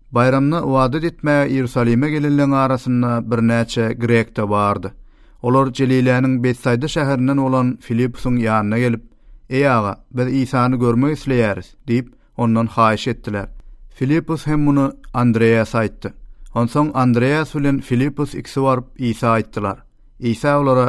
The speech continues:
şeýle jogap berdi: "İnsan oglunyň şöhratlanmaly wagty geldi. Men size hakykatyny aýdýaryn. Bogdoý dänesi ýere gaçyp ölmese,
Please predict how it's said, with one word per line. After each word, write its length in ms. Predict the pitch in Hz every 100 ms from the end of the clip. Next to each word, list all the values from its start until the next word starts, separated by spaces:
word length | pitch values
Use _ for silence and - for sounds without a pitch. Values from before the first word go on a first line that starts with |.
| -
şeýle 340 | - 123 113
jogap 380 | 104 110 107 -
berdi: 260 | 110 95 - - - - - - - - - -
"İnsan 340 | 120 120 147 160
oglunyň 460 | 156 156 151 147 139
şöhratlanmaly 760 | 127 123 120 - 123 120 117 143
wagty 260 | 127 117 123
geldi. 280 | 113 107 95 - - - _ _
Men 180 | 123 139
size 240 | 143 139
hakykatyny 760 | 139 127 117 127 117 113 - 113
aýdýaryn. 540 | 110 104 113 110 107 - - _ _ _ -
Bogdoý 420 | 123 120 123 165
dänesi 420 | 151 147 143 143 139
ýere 220 | 127 135
gaçyp 240 | 139 135 - 139
ölmese, 400 | 143 147 127 107